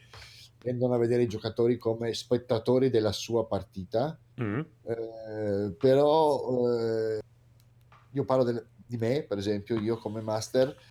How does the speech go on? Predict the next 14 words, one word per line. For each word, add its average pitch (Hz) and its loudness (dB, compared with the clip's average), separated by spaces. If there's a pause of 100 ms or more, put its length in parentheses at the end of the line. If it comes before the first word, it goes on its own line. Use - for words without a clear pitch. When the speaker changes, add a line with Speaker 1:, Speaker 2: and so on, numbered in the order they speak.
(720)
Speaker 1:
preferisco, 131 2
eh, 107 -6
giocatori 123 -4 (160)
interattivi, 117 -4
cioè 117 0
che, 117 -2 (460)
che 113 -2 (460)
con 120 -2
i 127 -2
loro 131 2
personaggi, 131 -2
non 101 -4
dico 165 2
che 107 -4